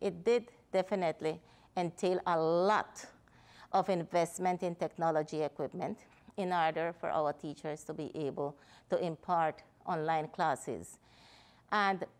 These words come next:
more than the equipment also was a training that had to come along with that.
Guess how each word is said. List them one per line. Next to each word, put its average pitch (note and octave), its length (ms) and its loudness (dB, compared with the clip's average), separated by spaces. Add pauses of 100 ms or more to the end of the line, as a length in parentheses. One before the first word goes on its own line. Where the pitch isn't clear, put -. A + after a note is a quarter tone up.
(420)
more A#3 200 6
than B3+ 140 4
the A#3 160 0
equipment F3+ 600 0 (100)
also F3+ 320 2
was E3+ 180 0
a E3 60 -6
training A3 640 0 (560)
that D#3+ 160 4
had - 240 0
to D#3 80 -6
come D#3 260 0
along D3 300 2
with D#3+ 160 -4
that. C#3+ 320 2